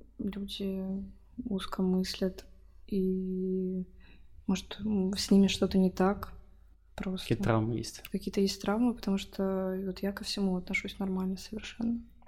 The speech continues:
Speaker 2: Мне тоже так кажется, ну, типа, ну окей, тут занимается этим, меня это
Speaker 1: А
Speaker 2: не
Speaker 1: ещё
Speaker 2: касается.
Speaker 1: дело в воспитании зависит. Нас же по-другому воспитывали. Вот меня воспитывали, что там должен быть один-единственный на всю жизнь, понимаешь?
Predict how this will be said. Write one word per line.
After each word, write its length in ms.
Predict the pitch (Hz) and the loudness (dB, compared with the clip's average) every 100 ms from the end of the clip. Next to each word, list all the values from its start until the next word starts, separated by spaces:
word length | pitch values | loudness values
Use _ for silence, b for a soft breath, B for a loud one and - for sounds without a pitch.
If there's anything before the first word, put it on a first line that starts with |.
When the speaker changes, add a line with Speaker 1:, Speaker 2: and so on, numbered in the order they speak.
| - | 4
Speaker 2:
Мне 120 | 127 | 6
тоже 200 | 156 175 | 6 2
так 100 | 120 | 0
кажется, 300 | 113 101 - - | -4 -4 -6 -6
ну, 100 | 110 | -6
типа, 280 | - - 98 | -8 -8 -6
ну 240 | 101 117 | -2 0
окей, 440 | 117 - 110 110 131 | 0 -2 -4 -4 -8
тут 100 | - | -6
занимается 440 | 107 107 107 104 107 | 0 2 2 -2 -6
этим, 220 | 101 101 - | -6 -6 2
меня 200 | 117 117 | 4 6
это 100 | 113 | 4
Speaker 1:
А 20 | |
Speaker 2:
не 60 | |
Speaker 1:
ещё 120 | 117 127 | 2 0
Speaker 2:
касается. 420 | 143 117 214 - | 2 0 0 -4
Speaker 1:
дело 100 | 202 | -2
в 40 | |
воспитании 640 | 202 196 - - 208 196 185 | -2 -2 0 2 4 4 2
зависит. 440 | 190 185 - - | 0 -2 -4 -4
Нас 120 | 196 | -4
же 100 | 190 | -4
по-другому 540 | 196 202 196 196 254 285 | -6 -4 -4 -2 0 0
воспитывали. 540 | 226 - 190 196 185 | -2 -4 -6 -2 -4
Вот 100 | 180 | -2
меня 160 | 190 202 | -2 -2
воспитывали, 460 | 247 - 208 208 190 | -4 -4 -4 -4 -4
что 160 | 185 | -6
там 180 | 185 185 | -4 0
должен 320 | 185 190 190 | 0 0 0
быть 140 | 185 185 | 0 0
один-единственный 720 | 185 185 180 190 214 - 180 | 0 0 0 -2 -2 2 2
на 100 | 180 | 2
всю 200 | 175 180 | 0 0
жизнь, 260 | 175 175 180 | 0 -2 -4
понимаешь? 480 | 185 180 190 - | -2 -2 -2 -6